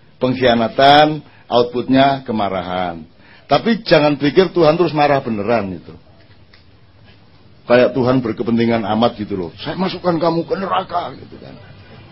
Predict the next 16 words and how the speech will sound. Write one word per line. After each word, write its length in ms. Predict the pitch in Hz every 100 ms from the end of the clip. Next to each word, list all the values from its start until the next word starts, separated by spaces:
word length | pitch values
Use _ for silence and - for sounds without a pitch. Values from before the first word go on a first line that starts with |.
| - -
Nah, 140 | 120 120
Tuhan 240 | 139 139
kan 160 | 143 147
ya 160 | 135 110
cuek-cuek 480 | 127 110 131 117
aja 240 | 117 120 110
sebenarnya 560 | 101 95 98 90 82
gitu. 220 | 78 - - - - - - - - - - - - -
Eh, 260 | - 90 87 - 110
ini 160 | 123
tapi 240 | 131 135 143
jangan 320 | 131 117 120
terus 220 | 131 131
dipotong 480 | 117 120 113 139 131
loh 80 | 110
ya. 240 | 101 101